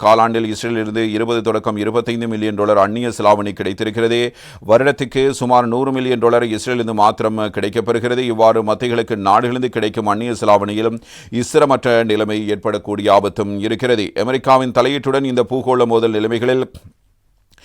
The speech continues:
இலங்கையும் பாதிப்படையக்கூடிய வாய்ப்புகள் காணப்படுகின்றன. இலங்கையின் ஏற்றுமதிகளில் அமெரிக்கா முன்னிலை வகிக்கிறது.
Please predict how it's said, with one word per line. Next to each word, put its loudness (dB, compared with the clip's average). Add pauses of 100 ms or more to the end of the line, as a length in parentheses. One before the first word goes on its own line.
(280)
இலங்கையும் 2
பாதிப்படையக்கூடிய 4
வாய்ப்புகள் 4
காணப்படுகின்றன. 2
இலங்கையின் -2
ஏற்றுமதிகளில் 0
அமெரிக்கா 4
முன்னிலை -2
வகிக்கிறது. -2